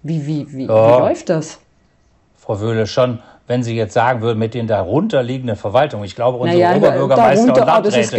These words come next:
Speaker 1: gemein. Okay, das ist gemein. <laughs> Stimmt.
Speaker 2: die würden Ihnen schon sagen, wir sind kommunal und selbstbestimmt und selbstverwaltet. Aber ich weiß, was Sie meinen.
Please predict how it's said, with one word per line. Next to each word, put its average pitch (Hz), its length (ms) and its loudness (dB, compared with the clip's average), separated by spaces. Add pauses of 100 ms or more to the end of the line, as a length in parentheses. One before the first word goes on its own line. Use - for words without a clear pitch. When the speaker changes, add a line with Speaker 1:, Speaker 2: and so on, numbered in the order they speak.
Speaker 1:
gemein. 160 460 0
Okay, 185 340 -4
das 147 180 -6
ist 151 160 -10
gemein. 139 540 -8
<laughs> - 40 -6 (680)
Stimmt. - 500 -16 (100)
Speaker 2:
die 143 220 -4
würden 165 300 2
Ihnen 160 180 -6
schon 151 240 2
sagen, 143 400 2 (200)
wir 135 200 -4
sind 131 260 -6
kommunal 135 480 0
und 123 140 -8
selbstbestimmt 147 640 -4
und 113 100 -6
selbstverwaltet. 135 720 0 (200)
Aber 135 180 2
ich 123 100 -6
weiß, 156 260 0
was 123 120 -6
Sie 117 60 -8
meinen. 107 360 -2